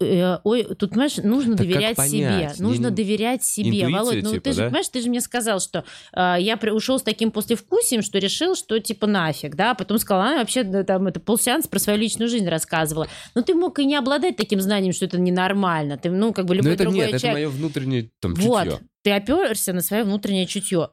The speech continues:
Speaker 1: Это главный камертон. Это твое внутреннее чутье. Если ты чувствуешь, что тебе с человеком, особенно после первых встреч,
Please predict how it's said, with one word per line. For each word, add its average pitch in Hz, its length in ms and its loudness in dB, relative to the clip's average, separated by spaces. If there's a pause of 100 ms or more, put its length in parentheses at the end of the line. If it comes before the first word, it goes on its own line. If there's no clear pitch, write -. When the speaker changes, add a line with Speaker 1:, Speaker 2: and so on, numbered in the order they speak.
(120)
Speaker 1:
Это 214 240 2
главный 214 640 2
камертон. 190 800 0
Это 170 240 -6
твое 214 460 2
внутреннее 208 560 0
чутье. 190 440 -2
Если 220 360 0
ты 220 160 0
чувствуешь, 208 440 0
что 185 140 -6
тебе 202 160 0
с 196 40 -2
человеком, 202 420 0
особенно 190 360 2
после 180 300 -2
первых 160 460 0
встреч, 156 580 -2